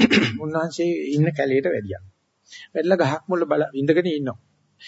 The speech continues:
දැන් මස් සද්ද අඳුරන්නේ නැහැ සර්වඥාන්සේ. දැක්ක මේ හොල්මනක් ඇවිල්ලා ගහක් මුල වාඩි වෙලා ඉන්නවා. ඇවිත් ඇවිත් දවස පුරාම දඩේමක් හම්බුන්නේ නැහැ. හිතුණා එකත් එකටම අර දැකපු අසුබ දර්ශනය නිසා තමයි මට දඩයක් නැත්තේ කියලා හොඳටම කේන්ති.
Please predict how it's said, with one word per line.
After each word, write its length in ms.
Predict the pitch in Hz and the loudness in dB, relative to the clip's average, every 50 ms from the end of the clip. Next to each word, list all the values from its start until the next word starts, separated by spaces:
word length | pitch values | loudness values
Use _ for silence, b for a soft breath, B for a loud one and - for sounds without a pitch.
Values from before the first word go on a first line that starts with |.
| B B | B B
දැන් 200 | B 180 180 170 | B 0 0 0
මස් 200 | 156 156 156 156 - | 0 0 -2 -2 -2
සද්ද 300 | - 208 202 196 190 214 | -2 -2 0 0 0 0
අඳුරන්නේ 460 | 196 185 160 170 190 196 180 160 151 | -2 2 4 4 4 4 4 2 0
නැහැ 180 | 156 165 156 | 0 0 0
සර්වඥාන්සේ. 840 | 117 120 117 120 110 110 - 120 117 117 120 123 139 135 - 190 185 165 | -2 -4 -4 -4 -4 -6 -8 -10 -8 -6 -4 -4 -6 -4 -4 -2 -2 0
දැක්ක 320 | 143 147 147 - _ - 185 175 | 0 -2 -2 -4 _ -4 -2 -2
මේ 200 | 175 180 175 165 | -2 -2 -4 -4
හොල්මනක් 400 | 147 131 156 151 156 156 156 147 151 147 | -4 0 2 2 2 2 -2 -4 -6 -6
ඇවිල්ලා 300 | - 143 143 139 143 127 | -4 -2 -2 0 0 -2
ගහක් 200 | 131 123 123 120 | -2 -4 -6 -8
මුල 180 | - 151 143 143 | -8 -6 -2 0
වාඩි 260 | 139 139 135 139 139 | 0 0 0 2 2
වෙලා 200 | 143 143 139 123 | 2 2 2 0
ඉන්නවා. 320 | 123 123 139 190 262 320 330 - b b b b b b b _ | -2 -2 -2 -2 -2 -4 -6 -10 b b b b b b b _
ඇවිත් 380 | - 143 147 156 180 185 151 | -2 0 0 2 0 0 0
ඇවිත් 320 | 160 175 165 165 170 165 190 | -2 -2 0 2 0 2 0
දවස 360 | 208 190 180 180 190 190 190 | 0 0 2 2 2 2 0
පුරාම 640 | 190 190 190 185 180 180 175 175 175 175 170 175 202 247 | 0 2 2 4 4 2 2 0 -2 -2 -2 0 0 2
දඩේමක් 480 | 262 254 208 180 180 180 208 220 - | 4 6 6 6 6 4 2 0 -2
හම්බුන්නේ 380 | 135 123 123 117 104 95 87 80 | -4 -6 -4 -4 -6 -8 -10 -14
නැහැ. 200 | 80 - _ _ _ _ _ _ _ _ _ _ b b b - | -16 -20 _ _ _ _ _ _ _ _ _ _ b b b -2
හිතුණා 340 | 160 165 - 220 226 220 196 | 0 2 2 2 4 2 2
එකත් 360 | 175 - - 208 202 - - | 0 0 0 0 0 0 0
එකටම 300 | 202 180 190 190 202 202 | 0 0 2 2 2 2
අර 140 | 196 185 180 | 2 0 0
දැකපු 360 | 160 147 147 147 160 180 196 208 | 0 0 0 0 0 0 0 0
අසුබ 300 | 196 - 131 - 196 190 | -2 -4 -2 2 2 4
දර්ශනය 360 | 208 156 151 147 151 - 185 180 | 4 4 2 0 0 -2 -2 -2
නිසා 300 | 175 170 156 147 156 151 | -2 -2 -2 -2 -2 -2
තමයි 260 | 143 147 151 165 175 | -2 -4 -6 -6 -6
මට 180 | 156 143 143 143 | -6 -8 -6 -4
දඩයක් 300 | 127 117 123 131 147 151 | -4 -4 -2 -2 -2 -2
නැත්තේ 340 | 156 156 151 151 - 170 160 | -2 -4 -6 -4 -2 -2 0
කියලා 320 | 170 190 202 233 269 269 285 _ _ b b b b b b b _ _ _ _ - _ _ _ _ - - - | 0 2 2 2 0 -2 -4 _ _ b b b b b b b _ _ _ _ -20 _ _ _ _ -20 -16 -8
හොඳටම 460 | - 127 160 202 214 240 240 254 277 254 | -2 0 2 2 2 2 2 4 2 2
කේන්ති. 420 | - 202 165 139 110 101 - - | 4 2 0 0 0 -4 -8 -10